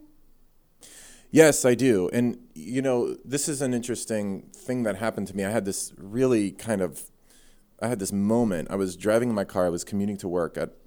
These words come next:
my job before I left, uh, to start Rocket Matter. And I was listening to a story on N P R, and they were covering the science of happiness. And I had never really heard about this before. And it's not like euphoria, right? When people talk about happiness, they're not talking about this, like, crazy euphoric state that,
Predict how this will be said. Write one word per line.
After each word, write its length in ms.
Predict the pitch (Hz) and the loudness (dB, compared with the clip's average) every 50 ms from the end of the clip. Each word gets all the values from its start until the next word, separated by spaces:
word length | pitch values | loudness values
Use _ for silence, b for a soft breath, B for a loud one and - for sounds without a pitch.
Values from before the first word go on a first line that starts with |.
| - | -14
my 220 | - 92 92 90 85 | -8 -4 -2 -2 -2
job 300 | 80 104 98 95 90 80 | 2 4 4 4 4 2
before 280 | 87 - - 90 87 | -2 -2 0 0 2
I 40 | 85 | 2
left, 260 | 82 85 82 - - - - - _ - - _ _ _ _ | 2 0 -2 -4 -6 -14 -20 -20 _ -20 -20 _ _ _ _
uh, 280 | - 92 87 82 80 78 | -4 -2 -2 -2 -2 -4
to 100 | - - | -4 -8
start 220 | - - 90 67 | -4 -4 -2 0
Rocket 240 | 80 98 101 - 90 | 2 2 0 0 -4
Matter. 340 | 82 85 80 76 78 80 - b b b b b b b b b b | -6 -8 -6 -6 -8 -10 -10 b b b b b b b b b b
And 60 | - | -4
I 20 | 101 | -2
was 120 | 98 95 | -2 0
listening 240 | 113 123 - 117 104 | 0 0 0 0 -2
to 120 | 98 104 | 0 0
a 40 | 90 | 0
story 240 | - - 143 143 135 | 0 2 2 4 4
on 120 | 117 101 | 4 2
N 100 | 98 92 | 2 -2
P 160 | - - 95 95 | -4 -2 0 2
R, 180 | 95 95 95 | 4 4 4
and 140 | - - 95 | 2 0 -2
they 40 | 92 | -4
were 120 | 92 95 | -4 -6
covering 540 | - - - 202 170 165 143 113 98 87 - B B B B B | -8 -4 -4 -2 0 0 0 0 -2 -4 -8 B B B B B
the 60 | 95 | -4
science 320 | - - 107 92 87 80 | -2 0 0 0 -2 -4
of 100 | - - | -8 -8
happiness. 600 | - 90 82 80 - 67 73 65 - - - - - b b b b b b b b b - | -6 -6 -6 -4 -6 -8 -8 -8 -8 -10 -12 -14 -14 b b b b b b b b b -4
And 380 | 113 113 113 110 110 113 113 | -2 0 2 4 4 4 4
I 80 | - 131 | 4 4
had 100 | 147 143 | 4 4
never 160 | 131 120 107 | 4 2 2
really 200 | 104 101 95 90 | 2 2 2 0
heard 180 | - - 98 101 | 0 0 0 2
about 200 | 95 98 90 - | 4 4 2 2
this 120 | - - | -2 -6
before. 300 | - 90 - - 104 110 | -6 -6 -4 -2 -2 0
And 120 | - 143 156 | 2 2 2
it's 140 | 151 - | 2 2
not 220 | 196 196 185 - - | 2 2 2 4 4
like 220 | 143 135 - - - | 4 4 4 2 -4
euphoria, 680 | 113 113 113 104 - - 101 107 107 95 85 67 58 64 | 0 0 0 0 0 2 4 4 6 6 4 2 -2 -2
right? 300 | 73 92 95 101 - - | 0 0 0 0 0 -2
When 160 | 104 107 101 | -4 -4 -2
people 220 | 101 131 131 120 110 | -4 -4 -8 -6 -4
talk 180 | 123 117 - | -4 -4 -2
about 240 | 98 92 95 85 76 | 0 0 0 0 0
happiness, 440 | - 98 87 90 - 92 87 85 - | 0 -2 -2 0 -2 -4 -6 -6 -4
they're 60 | 98 | -2
not 140 | 104 104 - | -2 -2 -2
talking 240 | - 107 95 98 92 | -2 -6 -6 -4 -4
about 180 | 90 90 87 | -4 -4 -4
this, 180 | - 80 - - | -6 -8 -4 -4
like, 160 | 85 78 - | -4 -4 -6
crazy 580 | - - - 101 95 95 - 92 92 92 85 73 | -10 -4 -2 0 0 0 -2 -4 -6 -6 -6 -6
euphoric 460 | 85 87 - - 92 90 85 80 - | -10 -10 -6 -2 0 0 0 -2 -4
state 420 | - - - 98 92 90 87 - | -6 -4 -2 0 0 -2 -2 -4
that, 240 | - 87 87 - - | -4 -4 -4 -4 -8